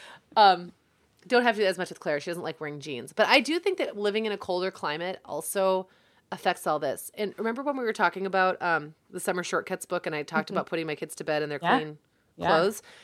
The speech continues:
Speaker 2: Genius.
Speaker 1: I've actually started having Clara do that because she wakes
Speaker 2: Okay.
Speaker 1: up in the morning and all, she's just like, "Ah, I'm so cold. I'm so
Speaker 2: Yeah.
Speaker 1: cold." And she doesn't wanna take her clothes off. And I get it. Owen will get dressed in the morning and then go lay by the heater, like,
Speaker 2: Yeah.
Speaker 1: lay in front of the heater for, you know, ten.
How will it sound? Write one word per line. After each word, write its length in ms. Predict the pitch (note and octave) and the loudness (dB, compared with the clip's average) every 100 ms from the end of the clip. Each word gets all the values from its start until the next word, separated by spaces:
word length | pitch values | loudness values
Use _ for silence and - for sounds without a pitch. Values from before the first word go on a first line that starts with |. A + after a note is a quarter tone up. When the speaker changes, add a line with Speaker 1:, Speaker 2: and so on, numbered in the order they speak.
| - | -2
Speaker 2:
Genius. 140 | D#3+ | 4
Speaker 1:
I've 60 | G#3 | 6
actually 260 | B3+ B3+ A#3 | 6 2 -2
started 220 | F#3+ F3 | 0 0
having 280 | D#3+ E3+ D#3+ | 0 0 0
Clara 280 | C#3+ D3 C#3+ | -4 -4 -4
do 100 | C#3+ | -4
that 240 | B2+ A#2+ | -4 -4
because 220 | F3+ G3+ | -6 -6
she 160 | - A#3 | -2 2
wakes 180 | A3+ E3+ | 2 4
Speaker 2:
Okay. 80 | G3 | 0
Speaker 1:
up 100 | G3 | -2
in 60 | |
the 60 | F#3+ | -2
morning 360 | F#3 F3+ F#3 | 0 0 0
and 160 | F3 E3+ | 0 -4
all, 160 | - - | -4 -6
she's 220 | - F#3+ | -6 -8
just 160 | G3+ | -8
like, 160 | - - | -8 -4
"Ah, 240 | F#4+ F4+ C#4 - - - - | 4 4 2 -6 -14 -14 -10
I'm 60 | |
so 260 | C#4 - C#4+ | -6 -4 -4
cold. 640 | - - - E4 E4+ E4+ | -6 2 6 8 8 6
I'm 100 | D4+ | 2
so 100 | C#4 | 2
Speaker 2:
Yeah. 80 | - | 2
Speaker 1:
cold." 320 | - E4 E4 | 6 4 4
And 80 | A3+ | 0
she 100 | - | 0
doesn't 180 | A3 A#3+ | 0 2
wanna 140 | A#3 | -2
take 160 | A3+ A3+ | -2 -4
her 80 | A#3 | -4
clothes 380 | - G#3 G3 | 0 2 4
off. 160 | F#3 F3+ | 2 2
And 120 | G3+ G3+ | 0 -4
I 60 | |
get 180 | F#3 D#3+ | 0 2
it. 80 | E3 | 4
Owen 280 | F#3 G#3 A3+ | 6 6 6
will 260 | G3+ F#3 - - - - - | 4 2 0 -14 -20 -8 -2
get 140 | F#3 | 0
dressed 260 | F#3 F3 G3+ | 2 0 0
in 60 | |
the 40 | G3 | -2
morning 240 | G3 G3 | 0 0
and 100 | F#3 | -2
then 100 | F3+ | -2
go 100 | F3 | 0
lay 140 | E3+ E3 | 2 2
by 120 | E3 | 2
the 60 | D3 | -2
heater, 380 | E3 C#3 G#2 - | -6 -8 -8 -4
like, 100 | E3+ | 4
Speaker 2:
Yeah. 120 | A3 | 6
Speaker 1:
lay 80 | F#3+ | 8
in 60 | F3 | 4
front 160 | E3+ | 0
of 40 | D#3+ | -2
the 60 | |
heater 300 | D#3 D3+ D#3 | -4 -2 -2
for, 160 | E3+ D3 - | -2 -6 -6
you 100 | F#3 | -6
know, 140 | D#3 C3+ | -6 -6
ten. 340 | - E3 E3 | -4 -4 -6